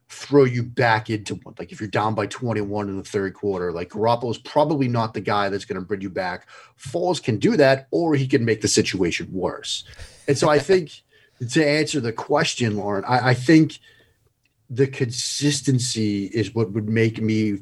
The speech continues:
Speaker 1: believe that in most environments, Jimmy Garoppolo is a better option than Nick Foles. It's that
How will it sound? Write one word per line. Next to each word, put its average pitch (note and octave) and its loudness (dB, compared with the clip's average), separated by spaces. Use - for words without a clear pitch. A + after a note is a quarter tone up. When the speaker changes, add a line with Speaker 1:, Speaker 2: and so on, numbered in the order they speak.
Speaker 1:
believe G2+ -2
that F#2 -4
in G#2+ -2
most A2+ 2
environments, F#2+ 2
Jimmy A2 0
Garoppolo G2+ 2
is F#2+ -4
a F#2+ -2
better F2+ 0
option F2+ -2
than E2+ -6
Nick F2 -6
Foles. - -12
It's - -10
that G#2+ 0